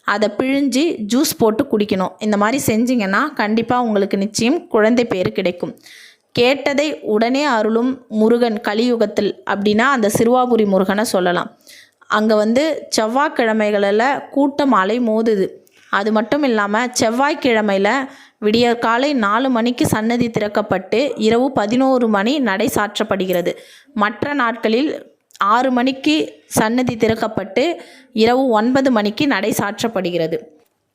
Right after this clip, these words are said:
அது மட்டும் அல்லாம, தீராத நோய்கள் இருந்தாலும் சரி, உங்க குழந்தைங்க வந்து கல்வியில சிறந்து விளங்கணும்னாலும், உங்களுக்கு எந்த விதமான வேண்டுதல் இருந்தாலும், அந்த முருகனை நினைச்சு ஆறு வாரம் செவ்வாய்க்கிழமையோ அல்லது வெள்ளிக்கிழமையோ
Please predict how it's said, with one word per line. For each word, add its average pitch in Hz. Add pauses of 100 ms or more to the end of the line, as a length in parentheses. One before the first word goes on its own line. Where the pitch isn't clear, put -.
அது 226
மட்டும் 262
அல்லாம, 214 (360)
தீராத 294
நோய்கள் 262
இருந்தாலும் 208
சரி, 202 (120)
உங்க 214
குழந்தைங்க 262
வந்து 214
கல்வியில 233
சிறந்து 240
விளங்கணும்னாலும், 202 (360)
உங்களுக்கு 233
எந்த 262
விதமான 262
வேண்டுதல் 247
இருந்தாலும், 196
அந்த 196
முருகனை 247
நினைச்சு 196 (360)
ஆறு 240
வாரம் 220
செவ்வாய்க்கிழமையோ 196
அல்லது 196
வெள்ளிக்கிழமையோ 196